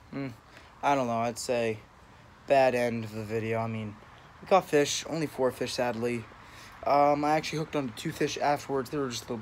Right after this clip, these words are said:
bluegills. I didn't feel the need to take a picture of 'em and put 'em on the video. You guys know what bluegills c-, look like. So we ended up catching, I don't know, six, seven fish that, um, about an hour, hour and a half times. It wasn't too bad. Um,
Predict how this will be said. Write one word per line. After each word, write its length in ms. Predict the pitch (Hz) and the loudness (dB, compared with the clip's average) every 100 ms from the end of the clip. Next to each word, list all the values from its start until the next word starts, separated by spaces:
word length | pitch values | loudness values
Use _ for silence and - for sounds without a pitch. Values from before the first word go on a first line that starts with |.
| 113 | -6
bluegills. 480 | 120 117 120 113 123 | -6 -4 -4 -2 0
I 80 | |
didn't 300 | 123 127 117 | 0 -2 -8
feel 240 | - 139 127 | -4 -2 0
the 80 | 120 | -2
need 180 | 120 | -4
to 80 | 107 | -6
take 180 | - 117 | -8 -10
a 20 | |
picture 360 | - 135 - 127 | -8 -10 -4 -4
of 100 | 110 | -4
'em 140 | 110 - - - | -8 -10 -20 -14
and 80 | 127 | -6
put 140 | 151 | -2
'em 100 | 123 | 0
on 140 | 123 120 | 0 -2
the 40 | |
video. 320 | 110 120 120 | -2 -2 0
You 140 | 120 120 | 0 0
guys 240 | 120 110 | 0 0
know 60 | 117 | -4
what 100 | 107 | -6
bluegills 460 | 117 117 113 104 - | -8 -6 -8 -10 -14
c-, 140 | - | -10
look 140 | 120 117 | -10 -6
like. 300 | 113 110 - - - - | -6 -6 -12 -20 -20 -20
So 160 | - 185 | -6 2
we 100 | 196 | 4
ended 200 | 196 202 | 6 2
up 100 | 185 | 4
catching, 400 | 196 180 175 170 | 2 2 -2 -2
I 100 | 160 | 0
don't 120 | 139 | -2
know, 60 | 113 | -2
six, 320 | - 156 - | -2 -4 -4
seven 300 | - 170 160 | 2 2 2
fish 280 | - 180 180 | 0 0 2
that, 160 | 190 - - - - - - - - | 0 0 -6 -20 -20 -20 -20 -12 0
um, 440 | 175 175 180 165 - - | 2 2 0 -4 -12 -10
about 260 | 160 165 - | -6 -6 -6
an 300 | 147 151 151 | -8 -2 2
hour, 400 | 147 165 175 175 | 4 6 6 4
hour 200 | 147 151 | 2 0
and 80 | 156 | -2
a 40 | |
half 160 | 147 - | -4 -6
times. 300 | 165 165 165 - - - - | -6 -6 -8 -14 -18 -18 -2
It 60 | |
wasn't 220 | 180 170 139 | 0 0 -2
too 160 | 143 | 0
bad. 280 | 131 131 131 | 6 6 6
Um, 380 | 131 127 123 | 4 0 -2